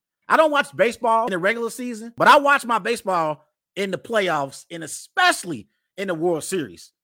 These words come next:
It is something to watch. Like, I am entertained. I am entertained by regular season baseball.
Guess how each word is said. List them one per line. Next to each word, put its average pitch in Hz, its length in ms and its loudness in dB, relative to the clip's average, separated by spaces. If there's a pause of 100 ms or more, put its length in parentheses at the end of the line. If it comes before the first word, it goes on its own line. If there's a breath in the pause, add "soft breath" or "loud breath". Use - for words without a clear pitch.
(200)
It 226 120 0
is 170 220 -4
something 262 680 -2
to - 140 -6
watch. 139 760 -2 (200)
Like, 139 160 -6
I 226 160 4
am 170 200 -4
entertained. 180 640 -8 (220)
I 349 180 0
am 339 80 -8
entertained 247 560 -6 (240)
by 165 200 2
regular 156 340 -2
season 104 240 -14
baseball. 95 500 -12